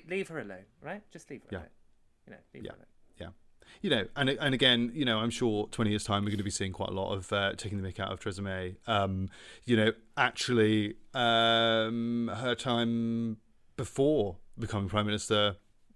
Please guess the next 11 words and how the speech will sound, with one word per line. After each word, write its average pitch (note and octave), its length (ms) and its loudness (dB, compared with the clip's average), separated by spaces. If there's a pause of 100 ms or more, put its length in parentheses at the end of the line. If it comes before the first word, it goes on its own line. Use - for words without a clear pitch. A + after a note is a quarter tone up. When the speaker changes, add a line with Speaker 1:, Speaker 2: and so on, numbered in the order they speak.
Speaker 2:
some A#2 160 -2
of - 20 2
the A2 80 0
finest G#2+ 280 0
policy A2 300 0
decisions F#2+ 480 -8 (160)
in A2 140 -6
the G2+ 60 -4
past G2 260 -6
generation G2 580 -6
of F#2 340 -6